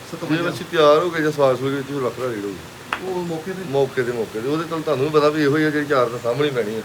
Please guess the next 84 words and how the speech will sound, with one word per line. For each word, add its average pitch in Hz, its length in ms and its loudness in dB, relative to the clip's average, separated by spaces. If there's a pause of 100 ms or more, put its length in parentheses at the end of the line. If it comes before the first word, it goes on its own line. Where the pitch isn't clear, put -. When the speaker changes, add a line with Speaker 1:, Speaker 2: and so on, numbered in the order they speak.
Speaker 1:
ਵਾਹ। 139 420 -8
Speaker 2:
ਅੰਤ 123 140 -6
ਬੰਨਾ 143 300 2
ਕੋਈ 123 160 -6
ਨਹੀਂ 131 100 -6
ਕਰਮ 135 160 -4
ਵਾਲੀ 107 220 -2
ਦਾ। 104 60 -4 (100)
Speaker 1:
ਵੀ 208 80 -2 (100)
ਘੱਟੋ 226 240 -4
ਘੱਟ 269 80 0
ਵੀ 262 100 -2
ਚਾਰ 220 320 2
ਦਿਨ 254 220 0
ਜਾਂ 262 180 0
ਹੋ 226 160 0
ਸਕਦਾ 190 160 -2
ਵੀ 220 140 0
Speaker 2:
ਨਹੀਂ, 226 100 2
Speaker 1:
ਹਫ਼ਤਾ 196 200 0
ਦਸ 190 60 2
Speaker 2:
ਹਫ਼ਤਾ 190 120 6
Speaker 1:
ਦਿਨ। 175 200 6
Speaker 2:
ਦਸ 185 180 8
ਦਿਨ 190 100 -2
ਤਾਂ 190 80 -10
ਲੈ 151 120 6
ਜੂਗੀ। 131 240 -6
ਚਲੋ, 190 160 -2
Speaker 1:
ਹਫ਼ਤਾ 180 160 2
Speaker 2:
ਚਾਰ 170 160 8
Speaker 1:
ਦਸ 160 40 2
Speaker 2:
ਤੇ 190 60 2
ਆਪਣੇ 190 140 0
Speaker 1:
ਦਿਨ। 175 100 -2
Speaker 2:
ਮੂੰਹ 220 320 0
ਹਫ਼ਤਾ 151 160 -2
ਦਸ 139 200 0
ਦਿਨ 143 100 -4
ਲੈ 131 60 2
Speaker 1:
ਕਿਉਂਕਿ 226 180 4
Speaker 2:
ਜਾਏਗਾ। 214 120 2
Speaker 1:
ਵੱਡੀ 208 160 -2
ਵੈੜ 240 220 2
ਆ, 254 60 0
ਬਣੂ, 226 600 0
ਬਣਨ 208 180 2
ਵਾਲੇ 240 160 2
ਪਾਸੋਂ 226 220 -2
Speaker 2:
ਭਾਜੀ 135 200 4
Speaker 1:
ਢਿੱਲ 180 120 0
ਨਹੀਂ 214 100 4
Speaker 2:
ਦੇਖੋ, 160 120 0
Speaker 1:
ਰੱਖਣੀ। 160 140 -2
Speaker 2:
ਤੁਸੀਂ 151 220 2
ਚਲੋ 160 180 0
ਮਾਲ 135 280 8
ਦੀ 151 80 0
ਨਹੀਂ 151 140 0
ਤੇ 160 80 2
ਆਵੇ 139 180 4
ਫਿਰ 143 120 -2
ਢਿੱਲਾ 143 200 -2
ਢੁੱਲਾ। 151 340 4 (320)
Speaker 1:
ਹਾਂ। 165 120 -10
Speaker 2:
ਦੁੱਧ 147 180 -2
ਦੀ 170 200 -2
ਗਾਂ 139 200 2
ਦੀ 143 200 -6
ਤੇਈ, 143 220 -4
ਚੌਵੀ, 151 160 -4
ਪੰਜੀ 143 220 -8
ਕਿਲੋ 139 200 -4
ਦੀ 131 140 -2
ਫੁੱਲ 123 180 0
ਆਪਣੇ 123 220 -4
ਗਾਰੰਟੀ 117 280 -4
ਹੋਊਗੀ। 135 100 -2
Speaker 1:
ਬਾਕੀ 160 280 2
ਦੋਸਤੋ 214 260 6
Speaker 2:
ਕੋਈ 190 100 2
Speaker 1:
ਵੀਹ 220 80 0
ਤੋਂ 226 120 6
ਪਲੱਸ, 196 240 2